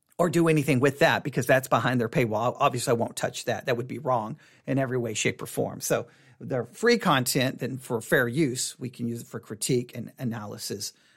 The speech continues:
um, in, in that sense. And I'm trying to get you to go subscribe to their podcast. Uh, but I'm assuming their sermons, um,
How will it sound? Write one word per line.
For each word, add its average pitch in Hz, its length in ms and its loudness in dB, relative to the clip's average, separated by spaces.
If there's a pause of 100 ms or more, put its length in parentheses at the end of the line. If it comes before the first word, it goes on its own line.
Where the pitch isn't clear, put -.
(100)
um, 113 300 -10
in, 131 200 -8
in 131 120 -8
that 110 200 -14
sense. 143 240 0
And 262 280 4
I'm 190 140 0
trying 170 200 4
to 143 60 -4
get 139 220 -8
you 147 60 2
to 135 80 0
go 123 180 0
subscribe 120 520 -2
to 120 80 -2
their 107 120 -6
podcast. - 580 -10 (420)
Uh, 113 100 -2
but 120 160 -2
I'm 120 100 -6
assuming 127 280 -2
their 113 100 -6
sermons, 156 640 2 (360)
um, 107 220 -8